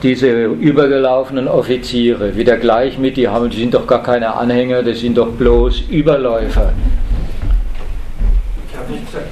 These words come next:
Speaker 2: Überläufer, ich hab gesagt, die sind integriert worden. Aber
Speaker 1: Ja.
Speaker 2: die wissen schon auch warum, oder?
Speaker 1: Ja, offensichtlich.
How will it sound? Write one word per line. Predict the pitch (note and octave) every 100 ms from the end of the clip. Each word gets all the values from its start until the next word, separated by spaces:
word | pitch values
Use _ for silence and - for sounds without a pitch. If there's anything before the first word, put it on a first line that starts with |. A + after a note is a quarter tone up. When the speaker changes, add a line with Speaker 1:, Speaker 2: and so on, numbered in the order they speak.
| -
Speaker 2:
Überläufer, | G3+ F3+ D#3+ -
ich | D3+
hab | -
gesagt, | E3 E3+
die | G#3
sind | G3
integriert | F#3+ - G#3+ A3 -
worden. | A#3+ A3+ - -
Aber | G#3
Speaker 1:
Ja. | F#3 E3 A#2 - -
Speaker 2:
die | D#3+ D3+
wissen | D#3+ F#3
schon | F#3 F#3
auch | G3+
warum, | - - B2+
oder? | B2+ A#2 - - - - - - - - - -
Speaker 1:
Ja, | F#3 D#3
offensichtlich. | D3 D#3+ D#3 G3+ - - C3+ -